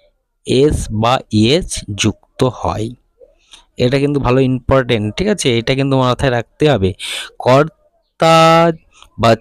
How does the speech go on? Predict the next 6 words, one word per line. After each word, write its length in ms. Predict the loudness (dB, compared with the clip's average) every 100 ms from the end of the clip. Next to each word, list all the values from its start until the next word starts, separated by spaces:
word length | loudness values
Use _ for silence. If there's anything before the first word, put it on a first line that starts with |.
| -2
সাবজেক্ট 920 | -6 -6 -4 -6 -4 -2 0 0 -2 -4 -2
যদি 420 | 2 2 2 2 2 0 0 -2 -6 _ _ _ _ -20 -16 -6
থার্ড 260 | 0 2 0 -2
পারসন 600 | -2 0 -2 -4 -2 0 0 -4 -4
সিঙ্গুলার 680 | -2 0 0 0 0 -2 -2 -2
নাম্বার 640 | -2 -2 -2 -2 -2 -4